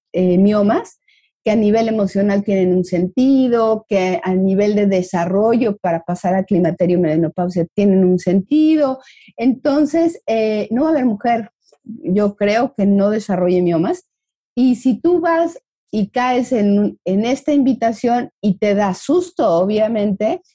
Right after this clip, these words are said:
eh, pues tú vas a acceder a una, a una operación. Entonces, pues afortunadamente, eh,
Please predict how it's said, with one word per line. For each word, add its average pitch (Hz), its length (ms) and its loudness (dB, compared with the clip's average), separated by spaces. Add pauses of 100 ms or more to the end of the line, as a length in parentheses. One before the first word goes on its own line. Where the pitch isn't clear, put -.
(320)
eh, 208 560 0 (140)
pues 196 400 -2 (100)
tú 220 80 2
vas 190 200 0
a 196 60 0
acceder 165 480 -2
a 165 100 0
una, 156 500 -2
a 160 100 -2
una 165 220 2
operación. 226 500 0
Entonces, 262 480 -2
pues 226 180 -6
afortunadamente, 247 1120 -2
eh, 170 400 0